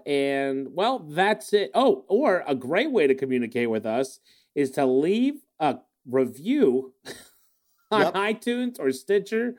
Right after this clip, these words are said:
Speaker 1: or wherever you listen to podcasts,
Speaker 2: Mm-hmm.
Speaker 1: 'cause it really helps us out. And, uh, honestly, we do read them. <laughs>
Speaker 2: We sure do.
Speaker 1: And it is sort of turning into a comment <laughs> section these days, which is a lot of fun.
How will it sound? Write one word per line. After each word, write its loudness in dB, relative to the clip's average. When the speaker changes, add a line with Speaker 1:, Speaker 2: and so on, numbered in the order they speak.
Speaker 1:
or 0
wherever 0
you 4
listen 0
to -2
podcasts, -4
Speaker 2:
Mm-hmm. -4
Speaker 1:
'cause 2
it -2
really 2
helps 0
us -6
out. 0
And, -4
uh, 2
honestly, 0
we 0
do 0
read 2
them. -4
<laughs> -2
Speaker 2:
We 2
sure 0
do. 2
Speaker 1:
And 2
it 0
is -2
sort 2
of -4
turning -2
into 0
a 0
comment 0
<laughs> -8
section 0
these -4
days, 2
which -2
is -6
a -4
lot 2
of -2
fun. 0